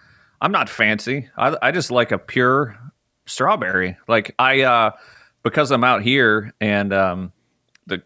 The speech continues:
the company's paying for my meals, I just get the, the pre-, the pre-sliced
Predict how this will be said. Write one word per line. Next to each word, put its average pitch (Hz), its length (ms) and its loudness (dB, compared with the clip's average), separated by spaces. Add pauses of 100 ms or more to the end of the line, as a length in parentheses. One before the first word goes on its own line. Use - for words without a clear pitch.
the 110 80 -6
company's 147 460 -2
paying 117 280 -4
for 107 120 -10
my 95 140 -4
meals, 113 480 0
I 113 100 4
just 147 220 -6
get 117 240 0
the, 98 240 -2
the 101 120 -4
pre-, 123 560 -2 (380)
the 110 100 -4
pre-sliced 135 920 0